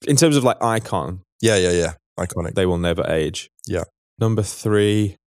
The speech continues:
Speaker 1: I'd say the Tiempo Legends, the mid two thousand ones.
Speaker 2: Okay, got a bit later. All good.
Speaker 1: Number two, I'd say Puma King, and number one, I'd say Copa Mundial.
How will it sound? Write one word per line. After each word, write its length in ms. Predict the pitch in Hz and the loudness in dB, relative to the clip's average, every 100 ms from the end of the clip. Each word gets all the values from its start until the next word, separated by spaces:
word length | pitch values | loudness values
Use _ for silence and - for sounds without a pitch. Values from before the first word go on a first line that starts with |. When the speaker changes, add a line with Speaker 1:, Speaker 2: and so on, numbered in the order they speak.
| _ - | _ -2
Speaker 1:
I'd 180 | 123 - | 0 2
say 140 | 127 | 0
the 100 | 107 | 0
Tiempo 360 | - 107 98 92 | -2 -2 0 0
Legends, 580 | 95 90 85 82 87 - | 0 -2 -4 -6 -10 -8
the 80 | |
mid 200 | 85 85 | -6 -6
two 160 | - 87 | -6 -6
thousand 420 | 85 82 87 87 | -4 -4 -4 -8
ones. 280 | 85 85 87 _ 101 | -8 -10 -14 _ -10
Speaker 2:
Okay, 300 | - 85 82 _ - | -6 -6 -6 _ -10
got 100 | 87 | -8
a 40 | |
bit 120 | 78 - | -6 -8
later. 340 | 80 - 92 - | -8 -8 -10 -10
All 100 | 98 | -10
good. 240 | 90 87 - _ _ _ _ _ _ _ | -8 -10 -14 _ _ _ _ _ _ _
Speaker 1:
Number 440 | 107 98 95 95 92 _ _ _ - | -4 -4 -2 -4 -4 _ _ _ -16
two, 920 | - - - - 107 95 95 92 92 | -14 -14 -16 -6 0 2 2 2 2
I'd 140 | 92 90 | -2 -2
say 200 | 95 87 | -2 -2
Puma 340 | - 92 87 | -2 -2 -2
King, 420 | - 90 87 87 | -2 0 0 -2
and 160 | 73 87 | -4 -4
number 180 | 87 87 | -2 0
one, 200 | 85 87 | 0 0
I'd 120 | 85 | -2
say 160 | - 82 | -4 -4
Copa 260 | 87 - | -6 -6
Mundial. 440 | 85 85 82 85 | -6 -2 -2 -2